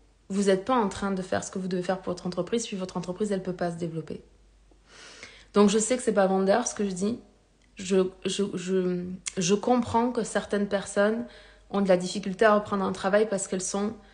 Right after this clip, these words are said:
euh, elles, elles pensent qu'elles sont en train d'échouer et que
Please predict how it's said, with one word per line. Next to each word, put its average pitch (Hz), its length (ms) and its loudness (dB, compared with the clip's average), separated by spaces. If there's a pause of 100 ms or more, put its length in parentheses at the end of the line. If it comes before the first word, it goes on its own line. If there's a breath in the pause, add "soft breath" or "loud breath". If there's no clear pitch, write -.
(420 loud breath)
euh, 185 380 -2 (1080)
elles, 196 240 -2
elles 196 160 4
pensent 226 240 0
qu'elles 190 120 0
sont 185 120 -4
en 180 120 0
train 190 240 -4
d'échouer 185 520 -4 (960 soft breath)
et 196 160 0
que 202 460 0